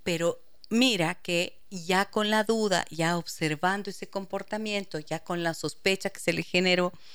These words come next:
entonces se pone a buscar. Y qué cosa terrible andar de investigadora. ¿Cómo habrá llegado a, a la nube para encontrar las fotos que cuenta que ha encontrado?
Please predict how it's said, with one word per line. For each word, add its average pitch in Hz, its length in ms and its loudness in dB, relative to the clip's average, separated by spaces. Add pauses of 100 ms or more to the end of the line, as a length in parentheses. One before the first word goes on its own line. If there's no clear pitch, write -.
(340)
entonces 185 520 0 (260)
se - 200 0
pone 220 340 4
a 220 40 2
buscar. 185 540 -6 (320)
Y 220 120 -10
qué - 200 -4
cosa 233 320 -2
terrible 196 800 2 (100)
andar 202 560 2
de 175 120 0
investigadora. 180 1000 0 (440)
¿Cómo 277 220 6
habrá 247 240 2
llegado 226 520 4
a, 208 60 6
a - 260 0
la 165 160 2
nube 220 440 4
para 156 240 2
encontrar 160 500 2
las 196 220 -2
fotos 220 340 0
que 160 140 0
cuenta 214 360 2
que - 180 -2
ha 156 40 2
encontrado? 160 720 2